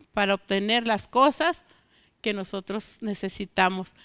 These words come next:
Las hojas cel-, las cosas celestiales. Las cosas celestiales. Y las de aquí de la tierra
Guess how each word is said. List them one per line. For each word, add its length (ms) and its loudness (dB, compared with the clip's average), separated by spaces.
Las 240 0
hojas 280 6
cel-, 240 4
las 920 2
cosas 580 8
celestiales. 1040 4
Las 240 0
cosas 360 6
celestiales. 880 2
Y 100 6
las 200 8
de 80 6
aquí 200 2
de 120 6
la 120 4
tierra 480 2